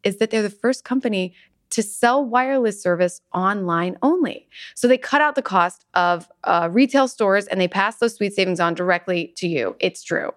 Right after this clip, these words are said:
It is not, it sounds too good to be true. It is not.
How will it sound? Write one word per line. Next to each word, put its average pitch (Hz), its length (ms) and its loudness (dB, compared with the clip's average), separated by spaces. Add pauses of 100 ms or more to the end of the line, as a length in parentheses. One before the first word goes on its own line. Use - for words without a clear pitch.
It 185 80 2
is 190 120 -2
not, 180 260 2 (480)
it 202 140 -4
sounds 302 260 0
too 302 100 -4
good 262 140 0
to 254 40 -4
be 240 120 0
true. 214 360 2
It 170 120 2
is 180 120 0
not. - 240 -4